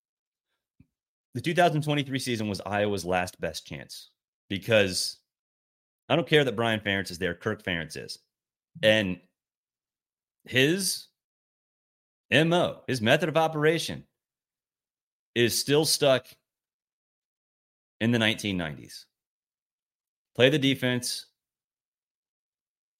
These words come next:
win the field position battle, and go old school. That still doesn't work, right? You had the best defense in the country. You're the best defense the world has ever seen.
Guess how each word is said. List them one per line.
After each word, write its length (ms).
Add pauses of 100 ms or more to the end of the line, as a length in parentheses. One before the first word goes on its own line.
(140)
win 160
the 80
field 220
position 340
battle, 420 (1200)
and 140
go 180
old 180
school. 320 (1300)
That 240
still 300
doesn't 340
work, 300 (300)
right? 260 (1120)
You 120
had 100
the 80
best 340
defense 600
in 100
the 80
country. 340
You're 80
the 60
best 400
defense 420
the 100
world 280
has 160
ever 180
seen. 460